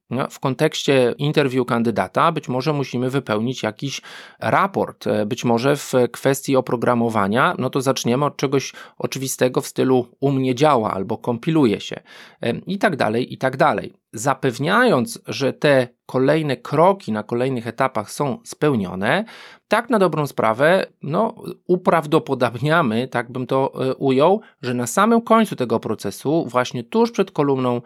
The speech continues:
„ukończone” czy „dostarczone”, właściwie będzie to tylko i wyłącznie formalność, żeby, mm, sprawdzić, e, czy wszystkie poprzednie kroki zostały,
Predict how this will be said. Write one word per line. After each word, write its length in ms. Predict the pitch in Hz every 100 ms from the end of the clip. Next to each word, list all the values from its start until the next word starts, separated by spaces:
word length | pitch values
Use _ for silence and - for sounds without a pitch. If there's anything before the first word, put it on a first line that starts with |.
| - - - -
„ukończone” 680 | - 120 120 113 202 196 147
czy 100 | 139
„dostarczone”, 840 | 127 123 - - - 208 190 156 143 - _ _ -
właściwie 800 | 123 156 151 - - 233 208 175
będzie 320 | 185 196 170
to 120 | 160
tylko 340 | 170 208 208
i 80 | 160
wyłącznie 500 | 139 147 151 - 131
formalność, 840 | 117 127 120 143 180 175 156 147
żeby, 500 | 123 131 127 123 120 -
mm, 160 | 104
sprawdzić, 680 | 101 - 190 196 170 170 -
e, 160 | 131 123
czy 140 | -
wszystkie 380 | 117 147 - 131
poprzednie 460 | 123 127 151 135 120
kroki 320 | 123 120 113
zostały, 480 | 104 - 117 107